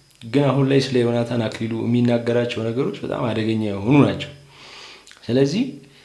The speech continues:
አንደኛ ብርም በርም ከማይሆኑ ሰዎች ጋር አትዋል የሚለው ንግግር እንግዲህ የማይጠቅሙ ሰዎች እንዴት ነው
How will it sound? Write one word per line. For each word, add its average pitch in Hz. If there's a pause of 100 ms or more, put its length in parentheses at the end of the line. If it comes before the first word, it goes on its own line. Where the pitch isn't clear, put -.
(440)
አንደኛ 135 (200)
ብርም 139 (340)
በርም 143
ከማይሆኑ 131
ሰዎች 117
ጋር -
አትዋል 117
የሚለው 131
ንግግር 127
እንግዲህ 139 (640)
የማይጠቅሙ 156 (520)
ሰዎች 123
እንዴት 120
ነው 104